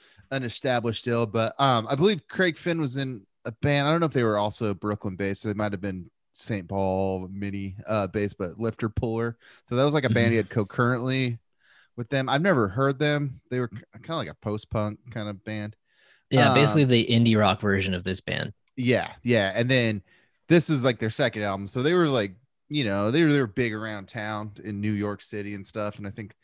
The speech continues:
Speaker 1: you know, members of this band were, like, bartenders or something. You can, I don't know, that makes sense. But, um, wh-, what was their deal and how it kinda fits into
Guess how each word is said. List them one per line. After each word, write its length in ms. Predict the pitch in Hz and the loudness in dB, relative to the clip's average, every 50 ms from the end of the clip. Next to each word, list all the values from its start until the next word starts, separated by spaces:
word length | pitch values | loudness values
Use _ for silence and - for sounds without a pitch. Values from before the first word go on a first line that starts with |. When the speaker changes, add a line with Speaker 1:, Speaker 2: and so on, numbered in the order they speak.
| _ _ _ _ _ _ _ _ _ _ _ _ _ _ | _ _ _ _ _ _ _ _ _ _ _ _ _ _
Speaker 1:
you 160 | - 110 107 | -10 -8 -6
know, 160 | 98 90 87 87 | -6 -6 -6 -6
members 440 | 92 98 98 92 92 98 92 82 | -6 -6 -6 -4 -4 -6 -6 -6
of 100 | 95 85 | -8 -8
this 140 | 87 95 90 | -8 -10 -8
band 240 | - 101 95 95 92 | -8 -8 -8 -6 -6
were, 100 | 87 87 | -8 -10
like, 100 | 80 82 _ _ | -10 -12 _ _
bartenders 680 | - 82 85 98 107 - 127 120 123 123 123 123 113 127 | -16 -14 -14 -14 -12 -10 -10 -10 -8 -8 -10 -10 -10 -10
or 80 | 123 | -12
something. 400 | 113 - 131 117 113 - 123 117 | -10 -10 -10 -10 -10 -10 -12 -10
You 80 | 107 95 | -10 -12
can, 180 | - 95 87 _ _ 110 _ _ _ - 87 | -12 -16 -18 _ _ -20 _ _ _ -18 -14
I 140 | 87 101 | -12 -12
don't 100 | 95 85 | -10 -10
know, 160 | 90 92 98 92 | -10 -10 -10 -10
that 60 | 98 | -10
makes 200 | 98 90 - - | -12 -12 -14 -12
sense. 220 | - 85 85 - _ - - _ - | -12 -14 -14 -14 _ -20 -16 _ 4
But, 280 | - - - - - - | 6 6 6 6 4 4
um, 380 | 196 185 160 139 120 113 113 _ _ _ _ - | 4 4 4 4 0 -2 -8 _ _ _ _ -4
wh-, 140 | - 170 180 - | -4 -4 -4 -2
what 180 | - 185 202 214 | 0 2 4 6
was 140 | 214 190 156 | 6 6 4
their 140 | 175 147 123 | 4 2 2
deal 420 | - - 165 170 160 147 139 135 | 4 4 4 6 6 6 4 4
and 100 | 131 127 | 2 0
how 220 | 131 135 131 127 | 0 -2 -2 -2
it 100 | 120 107 | -4 -6
kinda 320 | - - 143 127 120 113 104 | -6 -6 -6 -4 -4 -4 -8
fits 420 | - - - 135 131 117 - - | -8 -10 -8 -8 -8 -8 -8 -12
into 540 | 117 110 98 - - 117 110 110 104 98 92 | -12 -12 -10 -6 -6 -4 -2 -2 -4 -6 -8